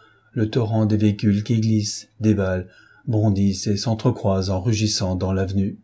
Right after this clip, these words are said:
Et puis la jolie cadette appuie sa tête sur l'épaule de sa grande sœur tendrement. « Je songe qu'il faudra bientôt nous marier, toutes les deux », fait-elle d'un air rêveur. « Nous sommes si riches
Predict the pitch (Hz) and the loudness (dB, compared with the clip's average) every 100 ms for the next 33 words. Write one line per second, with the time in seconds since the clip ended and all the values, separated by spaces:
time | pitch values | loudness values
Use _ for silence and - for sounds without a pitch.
0 | _ _ _ _ _ _ _ - - 139 | _ _ _ _ _ _ _ -16 -6 -6
1 | - 170 143 139 127 123 123 156 160 135 | -2 0 2 2 -2 -2 -2 -2 -4 -6
2 | - 135 127 110 147 - 117 107 143 143 | -6 -6 -4 -4 -4 -4 -4 -2 0 0
3 | 131 107 110 107 107 104 - 107 104 107 | 0 -4 -4 -2 -2 -4 -2 -2 -2 -4
4 | 110 104 104 101 101 - _ _ _ _ | -2 0 0 0 0 -6 _ _ _ _
5 | _ _ _ _ _ _ _ _ _ _ | _ _ _ _ _ _ _ _ _ _
6 | _ _ - 175 147 185 185 - 147 147 | _ _ -10 -8 -4 -2 -2 -2 -4 0
7 | 143 139 143 165 151 143 143 135 127 123 | 0 2 2 2 4 4 2 0 0 0
8 | - _ - 127 - 117 120 117 123 - | -8 _ -10 -8 -2 0 2 0 -2 -10
9 | _ _ _ _ _ _ - 104 107 98 | _ _ _ _ _ _ -10 -6 -2 0
10 | 101 95 95 95 101 98 98 95 107 _ | 0 -2 -2 -2 -4 -2 -2 -4 -6 _
11 | _ _ _ _ _ _ _ _ _ _ | _ _ _ _ _ _ _ _ _ _
12 | 160 147 156 139 160 147 185 185 | -6 -2 -2 0 0 2 2 0